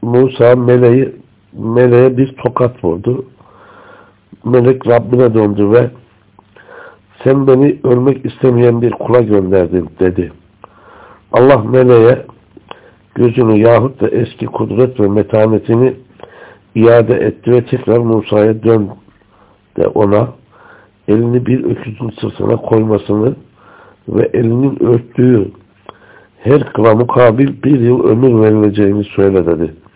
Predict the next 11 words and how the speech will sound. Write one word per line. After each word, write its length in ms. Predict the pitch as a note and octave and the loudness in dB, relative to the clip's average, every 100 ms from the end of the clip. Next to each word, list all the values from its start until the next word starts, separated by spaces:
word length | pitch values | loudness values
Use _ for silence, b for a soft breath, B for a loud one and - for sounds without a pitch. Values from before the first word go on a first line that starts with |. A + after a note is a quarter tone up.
| B B B B B B B | B B B B B B B
Musa 600 | A#2+ C3 B2+ C3+ C#3 C#3+ - | -2 0 0 2 2 2 -6
bu 220 | C#3+ C3 - | -6 -4 -2
ilahi 480 | B2 B2+ A#2+ C3 | 2 4 4 2
bahşişi 480 | A#2+ G#2+ - - A#2+ | 0 -2 -4 -4 -2
duyunca, 540 | G#2+ B2 A#2+ G#2 B2+ - - | 0 0 0 2 0 0 -4
"Ya 300 | A2 A2+ G#2 | 0 2 2
Rabbi, 360 | F2+ - F#2 - B B B B B B B | -2 -4 -6 -6 B B B B B B B
bundan 300 | - A#2 D#3+ | -6 2 2
sonra 300 | D#3+ B2+ A2+ | 4 2 2
ne 120 | G#2+ G#2 | 2 2
olacak? 340 | G2 F2+ | 0 0